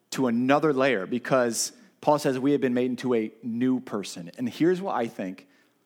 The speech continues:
well, here's what I've spent much of my time the last weeks thinking about how to say this. And some of you will still think I say it wrong, and that's cool. I could use some help. This word new is very significant in these verses.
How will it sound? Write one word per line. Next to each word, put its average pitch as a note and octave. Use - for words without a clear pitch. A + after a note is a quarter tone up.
well, A#2
here's C3
what A2+
I've A#2+
spent -
much C3
of B2
my A2
time A2+
the G2+
last G2+
weeks G#2+
thinking C3
about F2+
how -
to G#2+
say -
this. -
And C3+
some D#3+
of D#3
you B2
will A2+
still C#3
think A#2
I F#2+
say A2
it G#2+
wrong, F#2+
and G#2
that's D3+
cool. -
I A2+
could A#2
use A#2+
some A#2
help. F#2+
This C#3+
word F3
new B2+
is G#2+
very C3+
significant C3
in G#2+
these G2+
verses. -